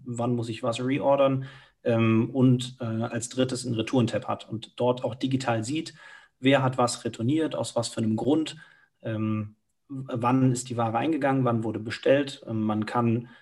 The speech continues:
ähm, je nach Shopsystem auch aus dem Aleiko-Portal direkt refunden, ja, also hat nicht die ganze Zeit diese Systembrüche, ähm, und das macht halt auch einfach die gesamte Customer-Service-Abteilung viel, viel schneller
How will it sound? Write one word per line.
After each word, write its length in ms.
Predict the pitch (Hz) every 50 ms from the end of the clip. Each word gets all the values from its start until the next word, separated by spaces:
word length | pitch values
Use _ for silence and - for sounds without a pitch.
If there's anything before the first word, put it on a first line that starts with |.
| - _ _ _ -
ähm, 320 | 135 139 113 110 107 113
je 160 | 110 - 120 117
nach 140 | 117 113
Shopsystem 880 | - - - 131 131 - 139 135 135 - - 127 127 123 120 120 123 120
auch 280 | 113 113 110 - - -
aus 280 | 117 127 127 - -
dem 320 | - 120 117 120 120 - -
Aleiko-Portal 880 | 113 113 113 120 123 - 131 - - 120 - - - 117 117 117 113
direkt 580 | 117 - - 117 113 - - - - - - _ _ -
refunden, 760 | 135 135 156 160 - - 147 147 143 131 151 147 156 151 - _ - -
ja, 80 | 123
also 180 | 120 117 117 113
hat 160 | 117 117 -
nicht 260 | 123 131 131 131 -
die 40 | 123
ganze 240 | 120 120 117 120 113
Zeit 320 | - - 120 117 113 -
diese 180 | 127 113 113 117
Systembrüche, 920 | 113 120 113 110 - - 139 147 151 139 143 151 147 143 151 147 147 143 143 - - - - - - _ _ -
ähm, 440 | 117 113 113 113 113 113 117 117 -
und 160 | 127 120 113
das 100 | 110 -
macht 220 | 123 120 120 -
halt 140 | 131 117 -
auch 100 | - -
einfach 280 | - - 110 - 120 117
die 120 | - -
gesamte 560 | 120 113 107 117 117 117 117 123 120 117 117 - - - - _ _ _ - -
Customer-Service-Abteilung 1120 | - 131 131 131 123 117 120 - 135 135 135 127 135 135 131 - - 113 110 110 113 107 107
viel, 320 | - - - - 127 120
viel 160 | - 123 110
schneller 460 | 107 - 117 117 127 147 175 185 -